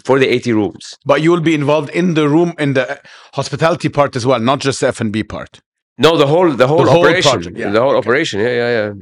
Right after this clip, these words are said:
Speaker 2: That's fantastic.
Speaker 1: Yeah, this is, this is something that we're really looking into. And, and to be honest, now, given the,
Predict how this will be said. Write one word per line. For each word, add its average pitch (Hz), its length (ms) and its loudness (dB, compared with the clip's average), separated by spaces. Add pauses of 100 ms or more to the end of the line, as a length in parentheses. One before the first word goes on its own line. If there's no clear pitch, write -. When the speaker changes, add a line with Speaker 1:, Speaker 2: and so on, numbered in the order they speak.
(160)
Speaker 2:
That's 135 180 -2
fantastic. 101 440 -6
Speaker 1:
Yeah, 127 160 0
this 156 220 -2
is, 127 140 -2
this 156 180 -2
is 127 140 -2
something 135 440 0 (500)
that 107 280 0
we're 113 260 0 (340)
really 131 160 2
looking 107 340 -2
into. 101 340 -4
And, 65 240 -10 (440)
and 147 180 0
to 156 80 0
be 151 100 4
honest, 165 360 0
now, 139 300 0
given 135 380 0
the, 113 500 2